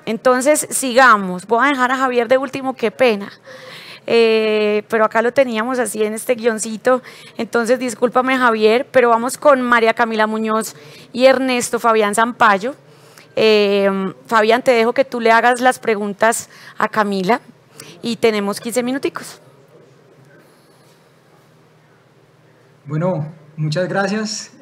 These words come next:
Speaker 2: Eh, y te tengo un regalo. Eh, ¿te gustó la gorra de Alejo? Eh, te quiero también obsequiar esta gorra, eh, donde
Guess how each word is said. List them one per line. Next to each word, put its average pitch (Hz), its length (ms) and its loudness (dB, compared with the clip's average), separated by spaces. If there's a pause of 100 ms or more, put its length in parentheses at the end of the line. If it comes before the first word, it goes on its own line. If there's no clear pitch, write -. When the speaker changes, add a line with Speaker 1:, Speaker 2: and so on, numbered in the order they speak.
Speaker 2:
Eh, 139 580 -6 (800)
y 190 340 -4
te 196 120 -4
tengo 185 200 -2
un 214 60 2
regalo. 220 600 0 (120)
Eh, 160 340 -8
¿te 180 100 -6
gustó 175 260 -6
la 214 100 2
gorra 233 300 2
de 240 60 0
Alejo? 208 600 -2 (160)
Eh, 151 480 -4
te 160 100 -8
quiero 170 240 -2
también 185 280 -4
obsequiar 165 420 -6
esta 175 220 -6
gorra, 190 560 -4 (480)
eh, 156 360 -2 (800)
donde 185 800 -2